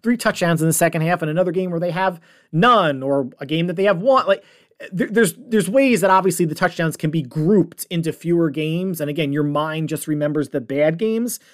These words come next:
But I don't think any of us w-, would be unfair to say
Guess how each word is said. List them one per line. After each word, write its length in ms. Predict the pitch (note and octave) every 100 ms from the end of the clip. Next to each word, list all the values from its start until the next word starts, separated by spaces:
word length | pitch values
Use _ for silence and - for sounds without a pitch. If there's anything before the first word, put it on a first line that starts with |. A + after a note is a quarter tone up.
| _ _ _ _
But 260 | F3+ F3+ - _ _ -
I 80 |
don't 160 | A3 B3
think 160 | A3+ -
any 220 | G3 G3+
of 100 | F3+
us 260 | F3 E3 - - _ _ _ _ C4 A3+
w-, 320 | C#3+ C#3+ D#3+
would 300 | G3+ E3+ F3+
be 460 | F3+ F3 E3 D#3 E3 - -
unfair 680 | G3+ G#3 - G3+ G3+ F#3 D#3+
to 140 | D#3
say 480 | - D#3+ D3+ D3